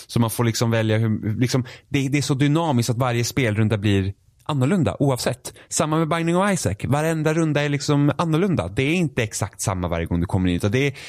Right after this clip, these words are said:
det är helt olika grejer som spanar varje gång du spelar Binding of Isaac, vilket gör att det blir liksom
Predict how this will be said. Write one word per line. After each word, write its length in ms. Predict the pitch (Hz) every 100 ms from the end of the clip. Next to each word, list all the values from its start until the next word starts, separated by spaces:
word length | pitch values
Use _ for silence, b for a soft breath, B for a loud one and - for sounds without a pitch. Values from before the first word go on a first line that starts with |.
| B B
det 80 | 135
är 160 | 135
helt 460 | 131 - 185 170 143
olika 400 | 156 123 127 131
grejer 340 | 127 151 147
som 140 | 120 110
spanar 360 | - 98 92
varje 180 | 87 87
gång 120 | 85
du 60 | 90
spelar 220 | - 87
Binding 280 | 85 87 90
of 100 | 87
Isaac, 120 | 87
vilket 200 | 101 107
gör 120 | 104
att 180 | 95 - B B B B B B _ _
det 80 | 104
blir 160 | 104
liksom 260 | 101 - 101